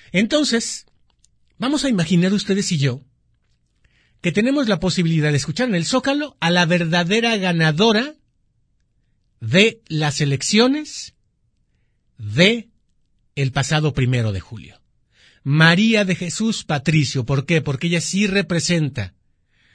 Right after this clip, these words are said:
a un Consejo Nacional Indígena, y ahora que nos acordamos que somos todos indígenas porque el, eh, sacrosanto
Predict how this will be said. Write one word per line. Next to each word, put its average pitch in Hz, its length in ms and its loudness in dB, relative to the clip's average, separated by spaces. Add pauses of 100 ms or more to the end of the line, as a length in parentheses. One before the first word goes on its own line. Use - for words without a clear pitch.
(120)
a 143 140 0
un 165 100 4
Consejo 147 440 0
Nacional 120 520 -4
Indígena, 214 680 0 (580)
y 139 160 0
ahora 160 500 2
que 123 80 -6
nos 120 120 -4
acordamos 127 680 -2
que 120 100 -8
somos 131 340 -6
todos 175 300 0
indígenas 156 640 0
porque 101 520 -10 (440)
el, 104 640 -6
eh, 101 300 -8
sacrosanto 117 1080 -2